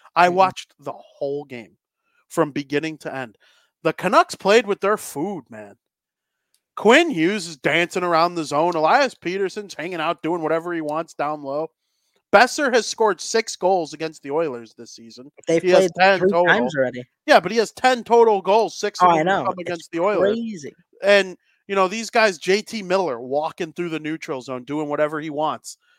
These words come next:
Speaker 1: They're also annoying the shit out of them.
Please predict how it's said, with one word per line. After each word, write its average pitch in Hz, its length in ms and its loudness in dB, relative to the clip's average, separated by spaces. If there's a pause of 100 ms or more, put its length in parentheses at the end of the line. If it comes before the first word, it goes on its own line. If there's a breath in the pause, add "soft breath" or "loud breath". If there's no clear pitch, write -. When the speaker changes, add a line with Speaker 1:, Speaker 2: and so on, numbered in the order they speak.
(1300)
Speaker 1:
They're 180 160 6
also 262 300 4
annoying 185 440 0
the 190 80 -8
shit 359 240 -4
out 147 200 2
of 117 80 -10
them. 110 180 -18